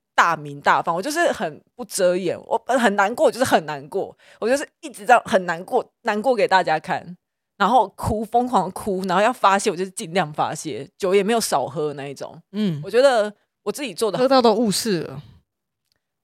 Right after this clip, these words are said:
Speaker 1: 对。<laughs> 对，对，对，对，对，对，蛮误事的。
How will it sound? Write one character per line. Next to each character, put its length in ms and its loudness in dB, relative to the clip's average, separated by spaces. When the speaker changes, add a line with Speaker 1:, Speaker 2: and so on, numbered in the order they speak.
Speaker 1:
对。 360 0
<laughs> 580 -4
对， 160 0
对， 120 0
对， 240 0
对， 0 -
对， 160 0
对， 200 0
蛮 220 2
误 180 -2
事 240 -6
的。 100 -10